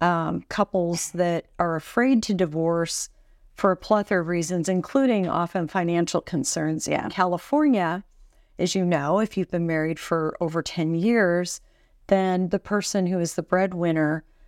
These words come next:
Speaker 1: could end up paying lifetime support.
Speaker 2: Right.
Speaker 1: And so there are many people that stay married, but they're no longer in a loving relationship. Oftentimes, they're more like roommates. And in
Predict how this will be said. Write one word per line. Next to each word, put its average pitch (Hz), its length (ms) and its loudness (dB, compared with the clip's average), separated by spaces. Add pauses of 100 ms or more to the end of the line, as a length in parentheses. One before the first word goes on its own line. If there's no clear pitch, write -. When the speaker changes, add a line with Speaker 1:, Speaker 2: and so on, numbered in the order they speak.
(180)
Speaker 1:
could 202 160 2
end 175 200 2
up 165 280 0
paying 165 500 0 (140)
lifetime 165 640 0
support. - 680 -6 (200)
Speaker 2:
Right. - 260 -4
Speaker 1:
And 190 180 2
so 190 680 0
there 190 160 0
are 185 60 2
many 208 260 4
people 202 300 -2
that - 180 -4
stay 175 380 -2
married, 170 600 -2 (440)
but 185 260 2
they're 180 140 0
no 214 180 4
longer 180 680 2
in 180 140 -2
a 170 60 2
loving 165 400 0
relationship. 160 960 0 (640)
Oftentimes, 175 920 0
they're 170 140 0
more 165 200 0
like 160 360 0
roommates. 165 880 0 (460)
And 180 160 2
in 175 260 0